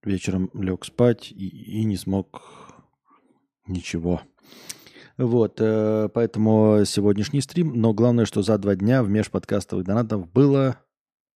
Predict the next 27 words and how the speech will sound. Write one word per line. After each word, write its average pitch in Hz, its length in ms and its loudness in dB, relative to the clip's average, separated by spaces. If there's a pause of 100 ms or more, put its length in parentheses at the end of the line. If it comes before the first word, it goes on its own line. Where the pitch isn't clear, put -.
(280)
полный 95 400 2
ноль. 87 300 -2 (440)
Вот 98 240 -2
такие 95 380 -4
вот 90 100 -2
дела. 90 300 -4
Но 107 260 0
у 104 40 0
нас 101 180 -2
осталось 98 400 -2
две 98 120 -2
тысячи 92 280 -6
хорошего 98 360 -2
настроения 95 600 -2
с - 560 -6
предыдущего 92 600 -4
стрима. 131 440 -2 (600)
Поэтому 107 420 2
мы 110 160 0
продолжаем. 98 760 -2 (300)
Но 127 160 0
обсуждать 107 460 -2
нам 101 120 -4
пока 107 360 -4
что, - 320 -8 (100)
правильно, 90 460 -2
нечего. 82 500 -8